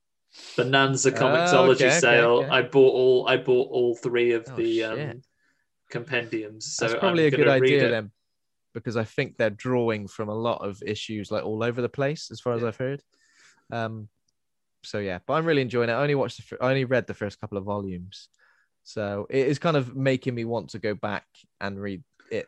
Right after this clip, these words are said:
Speaker 2: now, because I wasn't particularly sold after the first couple of volumes, but this show has kind of solidified my love of it. So
Speaker 1: I think I'm
Speaker 2: I'll
Speaker 1: gonna
Speaker 2: go back
Speaker 1: go.
Speaker 2: now.
Speaker 1: It's been recommended strongly enough. I think I'm gonna go and read the whole lot, and then I'll get back to it.
Speaker 2: Hmm.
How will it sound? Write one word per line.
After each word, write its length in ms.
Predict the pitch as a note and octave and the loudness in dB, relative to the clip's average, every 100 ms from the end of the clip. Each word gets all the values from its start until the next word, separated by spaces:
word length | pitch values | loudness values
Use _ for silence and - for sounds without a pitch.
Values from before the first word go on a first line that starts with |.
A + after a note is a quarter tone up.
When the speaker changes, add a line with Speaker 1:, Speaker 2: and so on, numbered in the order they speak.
| - | -8
Speaker 2:
now, 260 | G2+ F2 F2 | -6 -6 -8
because 300 | G2+ A#2+ B2 | -10 -8 -2
I 100 | C3+ | 0
wasn't 340 | D3+ D3+ - | 0 -2 -8
particularly 400 | - C3+ C3 C3 | -10 -8 -6 -6
sold 360 | B2 - C3+ C#3+ | -4 0 0 0
after 200 | C#3 C3 | -4 -6
the 40 | |
first 340 | B2+ C#3 C3 - _ | -8 -6 -8 -14 _
couple 200 | C#3+ C3 | -10 -8
of 60 | B2 | -6
volumes, 420 | C3 C3 C3+ B2+ | -4 -4 -6 -8
but 160 | - - | -10 -10
this 160 | - A2+ | -6 -6
show 240 | - A#2+ | -4 -4
has 100 | G#2 F#2+ | -4 -6
kind 160 | G#2+ | -10
of 80 | G2 | -12
solidified 720 | - - A2+ G#2+ G2 - G2 G2 | -14 -10 -8 -8 -10 -10 -12 -10
my 260 | G2 F#2+ - _ _ _ _ | -12 -14 -16 _ _ _ _
love 200 | G#2+ G2+ | -8 -8
of 120 | F2+ | -6
it. 180 | F#2+ G2 _ | -4 -6 _
So 200 | - G#2+ | -12 -8
Speaker 1:
I 60 | A#2+ | -2
think 180 | D3+ | -2
I'm 80 | D3 | -2
Speaker 2:
I'll 60 | - | -4
Speaker 1:
gonna 160 | A#2 | -4
Speaker 2:
go 100 | F#2 - | -2 -2
back 100 | - | -2
Speaker 1:
go. 100 | F2+ | -6
Speaker 2:
now. 60 | - - | -10 -14
Speaker 1:
It's 180 | - - | -14 -6
been 160 | C3 | 0
recommended 600 | C#3 C#3+ C#3+ B2 A#2+ A#2 | 0 2 0 -2 -4 -6
strongly 400 | - B2 A2+ A2+ A2 | -4 -6 -6 -6 -8
enough. 260 | A2+ G#2+ | -8 -8
I 80 | A2+ A#2 | -8 -8
think 240 | - B2 | -8 -6
I'm 100 | B2 | -6
gonna 160 | A#2+ A#2 | -6 -6
go 180 | A#2+ A#2 A#2 | 0 0 0
and 220 | A2+ A2+ | -4 4
read 180 | C3+ C3+ | 6 6
the 80 | B2+ | 4
whole 200 | B2 A#2 | 4 4
lot, 300 | A2+ A#2 - - | 2 0 -4 -12
and 140 | A#2 | -8
then 120 | A2+ | -6
I'll 160 | A2 A2+ | -4 -4
get 240 | A2+ - | -4 -4
back 220 | - A2+ - | -4 -6 -4
to 180 | A#2 | -2
it. 180 | A2+ - _ _ _ _ _ _ _ _ | -2 -6 _ _ _ _ _ _ _ _
Speaker 2:
Hmm. 180 | B2+ A2 | -12 -12